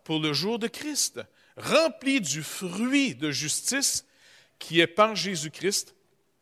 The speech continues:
à la gloire et à la louange de Dieu. À la gloire et à la louange, pas de toi, à la gloire et à la louange de Dieu.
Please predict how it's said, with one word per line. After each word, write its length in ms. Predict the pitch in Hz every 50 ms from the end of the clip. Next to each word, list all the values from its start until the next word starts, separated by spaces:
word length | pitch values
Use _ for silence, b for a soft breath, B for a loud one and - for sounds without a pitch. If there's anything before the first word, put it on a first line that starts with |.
| _ _ _ _ _ _
à 140 | - 151 156
la 160 | 143 147 143
gloire 520 | 123 131 156 175 196 214 220 220 214 190 b b b b -
et 100 | 165 151
à 80 | 147 143
la 140 | 143 143 143
louange 400 | 170 185 190 202 208 190 151 127
de 100 | 131 123
Dieu. 260 | 104 110 123 120 107 _ _ _ _ _ _ _ _ _ -
À 140 | 135 135 139
la 180 | 143 151 143
gloire 520 | 123 113 165 175 202 233 240 233 226 - - -
et 120 | 147 143
à 80 | 143 143
la 160 | 139 139 143
louange, 360 | 156 156 175 202 196 - -
pas 140 | - 226 220
de 120 | 160 143
toi, 340 | - - - 185 208 190 - - b b b b b b b b -
à 140 | 139 139 139
la 200 | 139 139 139 127
gloire 420 | 117 156 185 226 233 240 240 233 -
et 100 | - 139
à 80 | 143 143
la 120 | 139 135
louange 460 | 151 175 180 190 214 220 214 196 - - _ -
de 160 | 104 104 139
Dieu. 360 | 127 110 117 151 226 226 156